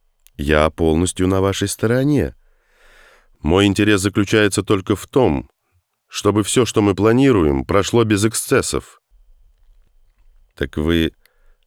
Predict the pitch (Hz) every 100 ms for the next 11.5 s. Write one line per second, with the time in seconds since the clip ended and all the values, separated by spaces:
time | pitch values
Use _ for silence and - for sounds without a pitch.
0 | _ 80 76 - 131 151 123 85 73 -
1 | 71 - 78 78 78 - 76 - 73 82
2 | 76 71 76 71 73 76 76 73 76 85
3 | 90 95 69 - 64 62 _ _ _ _
4 | _ _ _ _ - - 80 71 76 -
5 | 78 80 82 76 76 71 80 73 - 78
6 | 80 95 107 104 98 - 82 - 92 -
7 | 82 69 65 65 - _ _ _ _ _
8 | _ _ _ - 76 73 82 - 92 90
9 | 117 139 98 67 - - - - - 78
10 | 78 - 76 76 76 73 73 73 76 -
11 | 82 71 65 58